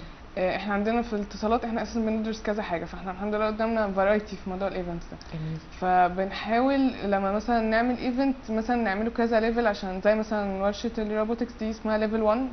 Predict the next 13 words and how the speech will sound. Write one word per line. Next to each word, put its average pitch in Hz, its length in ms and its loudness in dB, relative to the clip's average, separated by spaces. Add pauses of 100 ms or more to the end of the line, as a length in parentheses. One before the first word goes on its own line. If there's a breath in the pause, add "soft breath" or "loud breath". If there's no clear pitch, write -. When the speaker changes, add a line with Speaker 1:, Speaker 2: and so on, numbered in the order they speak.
Speaker 1:
دي 196 100 -4
Speaker 2:
مم. 170 100 2
Speaker 1:
ده 196 80 0
الستاندرد. 226 500 -2 (400 loud breath)
هنحاول 185 360 0
ان 208 80 0
شاء 208 120 -2
الله 208 120 0
نعمل 208 240 0
ليفل 214 220 0 (100)
تو، 220 140 -2
ليفل 208 300 0
ثري. 208 360 -4